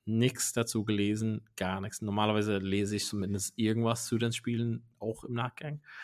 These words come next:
Aber dass ich glaube, dass viele Leuten werden halt sagen, dieses, ähm, dieses, ja, mögliche, ähm, Head-to-Head-Kontakt, äh, beziehungsweise das mit, ähm,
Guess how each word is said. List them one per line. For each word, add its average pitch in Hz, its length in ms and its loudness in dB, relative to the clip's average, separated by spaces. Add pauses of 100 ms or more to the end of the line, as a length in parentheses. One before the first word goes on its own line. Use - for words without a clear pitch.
(800)
Aber 113 220 4
dass 110 200 2
ich - 220 -10
glaube, 120 440 6
dass 117 160 4
viele 131 380 6
Leuten 117 480 6
werden 117 180 4
halt 117 180 0
sagen, 113 420 0
dieses, 101 520 0
ähm, 98 540 -8 (880)
dieses, 92 580 -4 (140)
ja, 92 320 -6 (880)
mögliche, 104 1120 2
ähm, 101 460 -4
Head-to-Head-Kontakt, 104 1400 -2
äh, 92 340 -4
beziehungsweise 95 760 -4
das 95 220 -6
mit, 92 260 -4
ähm, 90 600 -6